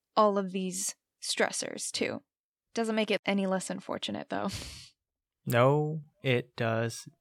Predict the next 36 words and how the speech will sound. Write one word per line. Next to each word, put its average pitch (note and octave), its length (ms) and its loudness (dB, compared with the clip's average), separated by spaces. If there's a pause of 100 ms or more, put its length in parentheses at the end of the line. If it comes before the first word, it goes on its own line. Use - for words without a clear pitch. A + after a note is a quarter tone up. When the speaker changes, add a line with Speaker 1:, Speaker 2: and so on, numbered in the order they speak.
Speaker 2:
not. A2+ 440 -8 (160)
Though D#3+ 160 4
we F3 120 4
do F#3+ 200 2
meet F3+ 320 0
one E3+ 200 2
human B2 400 0 (120)
who A#2 160 -2
has A2 360 -2
her A2+ 220 0
wits A2 240 -6
about A2 280 0
her A#2+ 220 -2 (220)
and G#2+ 560 0 (140)
joins B2 340 -2
the C3 80 -2
main B2+ 200 -2
cast. G#2+ 420 -2
That's A#2 220 -2
Kate. - 400 -4 (140)
She A#2 300 -2
ends A2+ 200 -2
up A2 200 0 (140)
traveling C#3 640 6
and B2 140 0
under B2+ 200 2
the C3 80 -2
protection - 460 0
of A#2 160 -6
Glitter A#2+ 480 0
and A#2+ 180 -2
Blaze A2 520 -2 (100)
as A2+ 240 -2
they G#2 520 -2 (200)
travel B2 500 6
the G#2+ 440 0